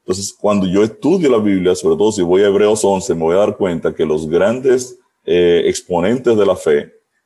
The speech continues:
por la fe Abraham, por la fe Moisés, por la fe Rahab, por la fe Sansón, me voy a dar cuenta que estas personas sufrieron grandes penalidades por causa del evangelio,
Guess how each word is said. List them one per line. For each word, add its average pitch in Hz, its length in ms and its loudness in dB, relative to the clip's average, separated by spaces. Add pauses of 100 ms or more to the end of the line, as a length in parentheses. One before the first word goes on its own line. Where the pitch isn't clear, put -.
(140)
por 76 200 -4
la 73 120 -4
fe 107 240 2
Abraham, 78 480 0
por 73 120 -2
la 73 120 0
fe 113 180 -2
Moisés, 78 480 -2
por 78 160 -6
la 76 100 0
fe 107 200 0
Rahab, 78 480 2
por 76 100 -2
la 73 100 0
fe 117 200 0
Sansón, 78 440 -8 (380)
me 90 100 -6
voy 101 140 2
a 113 40 4
dar 120 180 0
cuenta 87 420 -2
que 98 80 -2
estas 110 220 -4
personas 90 680 -2 (220)
sufrieron 101 920 -2
grandes 123 480 0
penalidades 85 960 -4 (280)
por 82 240 -2
causa 135 400 0
del 82 140 0
evangelio, 78 520 -4